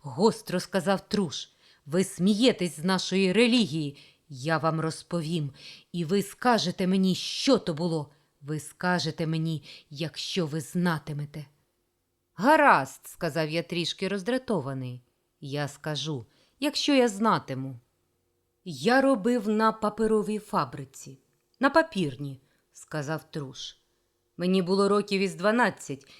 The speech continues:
Я часто зоставався на фабриці до пізньої ночі. Одного разу, годині о десятій, я зійшов на горище.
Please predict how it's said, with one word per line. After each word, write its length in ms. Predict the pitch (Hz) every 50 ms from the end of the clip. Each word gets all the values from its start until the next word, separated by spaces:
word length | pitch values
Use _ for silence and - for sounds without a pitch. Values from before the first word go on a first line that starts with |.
| - _ _
Я 160 | 208 254 269
часто 460 | 269 - - 254 202 - - - 180
зоставався 720 | 160 175 185 - - - 208 202 277 - 208 - - 190
на 160 | 180 180 190 185
фабриці 560 | - 202 196 185 151 175 180 - - - 180
до 140 | 147 185 190
пізньої 520 | - - 180 156 - - 165 165 170 175
ночі. 520 | 180 175 156 131 123 - - - 147 143 _ _ _ _ _ _ _ _ _ _ _ _ _ _
Одного 640 | 156 151 143 135 160 160 165 160 147 123 151 147
разу, 440 | 160 196 247 240 170 - 156 131 - - - - - - - _
годині 560 | - 127 139 180 175 151 185 185 180 185 190 -
о 80 | - 180
десятій, 760 | 160 202 190 - - - 180 143 131 - - - 127 120 - _ _ _ _ _
я 320 | 143 120 120 143 151 175
зійшов 560 | 185 - 202 208 185 - - - 190 190 180 180
на 160 | 170 180 180
горище. 640 | 165 190 208 196 165 135 127 - - - - 143